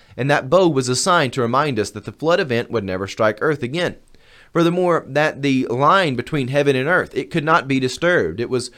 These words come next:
reasserted, the order between heaven and earth, and only with warrant could one ever pass it. But yet, in Genesis eleven, even though humanity was just told that the order of heaven and earth was being reasserted,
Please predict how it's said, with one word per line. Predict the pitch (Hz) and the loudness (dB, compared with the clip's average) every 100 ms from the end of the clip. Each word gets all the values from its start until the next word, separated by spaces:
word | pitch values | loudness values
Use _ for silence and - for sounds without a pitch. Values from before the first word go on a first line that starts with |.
| - - | -20 -4
reasserted, | 117 170 156 175 180 131 | 2 4 4 2 2 2
the | 104 | 0
order | 104 156 147 | -2 0 0
between | 113 131 123 | -2 -6 -6
heaven | 120 120 117 | -2 -2 -2
and | 110 | -2
earth, | 160 120 113 | -4 -4 -6
and | 120 | -4
only | - 170 190 | -2 -2 -2
with | 170 143 117 | -4 -4 -4
warrant | 160 143 - - | -4 -4 -6 -8
could | 151 | -8
one | 120 98 98 - | -6 -6 -8 -10
ever | 98 113 113 _ - | -8 -8 -10 _ -12
pass | 147 185 220 | -6 -4 -4
it. | - - _ _ _ _ _ _ _ _ _ _ _ | -6 -18 _ _ _ _ _ _ _ _ _ _ _
But | 165 160 | -2 2
yet, | 165 - _ | 2 2 _
in | 160 | -4
Genesis | 143 175 180 175 | -2 0 0 -2
eleven, | 156 127 127 107 98 | 0 4 4 2 -4
even | 135 147 | -4 -2
though | 156 | 0
humanity | 143 151 139 156 143 | 0 -2 -2 -2 0
was | 131 113 | 0 -2
just | 101 170 - - - | -2 -2 -2 -8 -6
told | 165 120 101 101 | 0 2 2 -2
that | 117 | -6
the | |
order | 113 123 131 | -2 0 2
of | 127 | 0
heaven | 123 123 120 | 0 -2 0
and | 113 | -2
earth | 123 139 | -2 -2
was | 113 107 | -4 -6
being | 104 107 104 | -4 -4 -2
reasserted, | 110 107 - 165 170 - | -2 0 0 -2 -2 -6